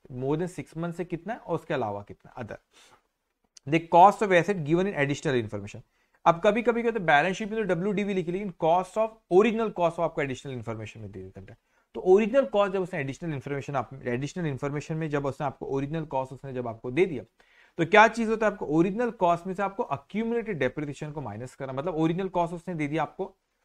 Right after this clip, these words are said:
कहाँ पे, एडिशनल इन्फॉर्मेशन। अब उसने ट्रायल बैलेंस में तो आपको बेटा डब्ल्यूडीवी दिया, ट्रायल बैलेंस में क्या दिया उसने आपको, डब्ल्यूडीवी दिया, तो हम लोगों को बैलेंस शीट में डब्ल्यूडीवी लिखना है,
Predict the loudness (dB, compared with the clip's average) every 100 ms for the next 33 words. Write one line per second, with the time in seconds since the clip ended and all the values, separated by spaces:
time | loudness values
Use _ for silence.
0 | _ _ 2 4 4 2 -4 -8 -10 -12
1 | -16 -18 -20 _ _ -10 -2 0 0 -4
2 | 0 4 6 6 4 -4 -2 -2 -2 -2
3 | 0 0 0 -2 -2 -4 -6 -10 2 4
4 | 4 0 -4 -6 -2 -2 -2 -6 -2 0
5 | 0 0 0 -4 -10 _ _ _ -6 -2
6 | -2 2 2 2 0 2 2 0 -4 0
7 | 0 0 0 2 4 2 -2 -10